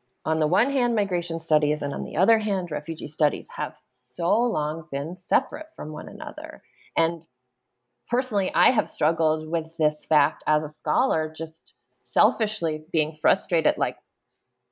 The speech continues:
which conferences do I go to? Which journals do I publish in? You know, which, um,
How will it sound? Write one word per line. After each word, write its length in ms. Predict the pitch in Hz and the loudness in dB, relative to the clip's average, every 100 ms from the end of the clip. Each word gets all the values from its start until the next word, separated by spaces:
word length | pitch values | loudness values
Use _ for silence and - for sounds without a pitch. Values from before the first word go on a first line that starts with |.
| _ _ _ _ | _ _ _ _
which 480 | - 170 262 285 - | -2 4 4 4 -8
conferences 760 | - 233 311 285 254 240 196 180 | -2 0 0 0 -2 2 0 0
do 140 | 180 | 0
I 100 | 170 | 0
go 180 | 170 165 | 0 -2
to? 160 | 170 165 | -2 0
Which 260 | 214 240 | 0 0
journals 440 | - 262 285 277 - | -2 -2 0 -2 -2
do 120 | 202 | -2
I 100 | 190 | -2
publish 460 | 190 190 180 175 | 0 -2 0 0
in? 320 | 175 165 160 - | 0 -2 -4 -2
You 120 | 180 | 0
know, 200 | 175 165 | 2 2
which, 500 | 165 190 240 - - _ _ _ _ - | 4 4 4 -2 -16 _ _ _ _ -2
um, 420 | 185 180 175 | 0 0 -2